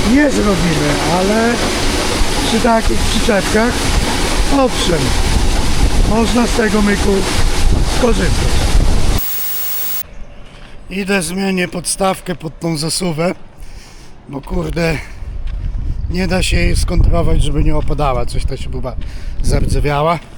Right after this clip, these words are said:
blokująca, i stosuje się prosty patent klin drewniany.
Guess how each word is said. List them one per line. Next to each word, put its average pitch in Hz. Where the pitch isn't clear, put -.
blokująca, 165
i 139
stosuje 165
się -
prosty 151
patent 151
klin 151
drewniany. 139